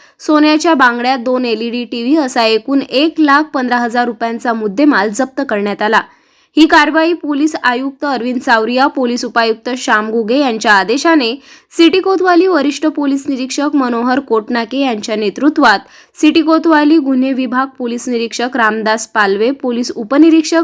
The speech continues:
तुषार गावंडे, पोलीस कर्मचारी घनश्याम यादव, दीपक श्रीनिवास, प्रदीप राठोड,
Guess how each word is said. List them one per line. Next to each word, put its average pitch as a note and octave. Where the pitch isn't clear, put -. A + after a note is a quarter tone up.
तुषार A#3
गावंडे, G#3+
पोलीस D#4+
कर्मचारी D4+
घनश्याम A#3+
यादव, A3
दीपक A3+
श्रीनिवास, B3
प्रदीप A3
राठोड, A3+